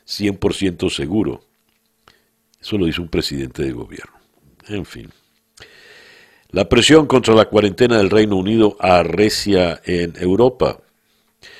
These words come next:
El gabinete de Boris Johnson redobló a última hora del día de ayer su veto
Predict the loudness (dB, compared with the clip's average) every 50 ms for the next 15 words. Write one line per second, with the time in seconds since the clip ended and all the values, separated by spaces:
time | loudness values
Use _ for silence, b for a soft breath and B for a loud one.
0 | B B B B B B B B B -16 -14 -12 -8 -6 -6 -6 -4 -2 0 0
1 | 0 2 4 4 4 4 4 2 2 2 2 2 2 2 2 2 2 0 2 2
2 | 2 2 2 0 -2 -2 0 0 0 0 0 -2 -2 0 2 2 2 0 -4 b
3 | b b b b -4 -2 0 0 0 -2 -2 -4 -4 0 2 4 4 4 2 0
4 | -4 -10 -12 -16 _ _ _ _ -20 -20 -18 -16 -16 -12 -8 -6 -4 -4 -4 -6
5 | -8 -8 -6 -4 -2 -2 -2 -2 -6 -8 -8 -6 -2 0 0 0 0 0 -4 -6
6 | -6